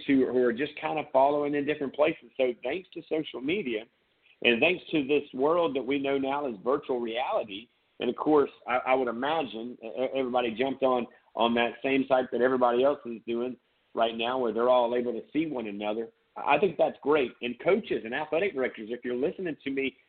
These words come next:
I, I, I wanna see you follow suit. And I would like you to do this immediately. I'd like you to get your football players, your baseball players, your athletes, and your students and, and, and have the conversation, guys.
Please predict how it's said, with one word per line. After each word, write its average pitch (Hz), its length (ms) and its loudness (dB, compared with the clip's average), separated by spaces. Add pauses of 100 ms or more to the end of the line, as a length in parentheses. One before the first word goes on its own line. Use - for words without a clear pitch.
(300)
I, 139 360 2 (120)
I, 135 40 -2
I 131 40 2
wanna 170 320 -2
see 180 80 -6
you 156 160 -4
follow 156 280 0 (100)
suit. - 240 -4 (560)
And 117 100 -6
I 131 40 4
would 147 180 2
like 170 240 2
you 156 180 -2 (320)
to 139 60 -4
do 135 280 4
this 139 240 2
immediately. 120 640 -4
I'd 117 120 2
like 143 300 2
you 165 80 -4
to 139 60 -2
get 143 320 -4
your 165 120 -4 (100)
football 143 420 0
players, 127 300 2
your 113 140 -4
baseball 131 480 0
players, 123 240 0
your 113 160 -2
athletes, 123 560 -4 (440)
and 117 140 0
your 110 140 0
students 170 400 2
and, 123 220 -4
and, 120 200 -6
and 113 240 -6
have 165 180 -6
the 196 80 -6
conversation, 180 760 -6
guys. 123 200 -4